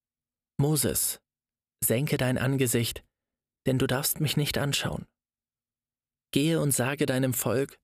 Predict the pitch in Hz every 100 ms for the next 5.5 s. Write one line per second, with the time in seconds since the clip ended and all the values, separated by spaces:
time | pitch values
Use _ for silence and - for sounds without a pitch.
0 | _ _ _ _ 135 - - 165 - -
1 | _ _ _ - 120 117 110 131 151 -
2 | 143 131 135 143 123 - - 82 - -
3 | _ _ _ _ _ _ _ - - -
4 | 156 139 143 156 - 131 139 131 - 147
5 | - 120 104 110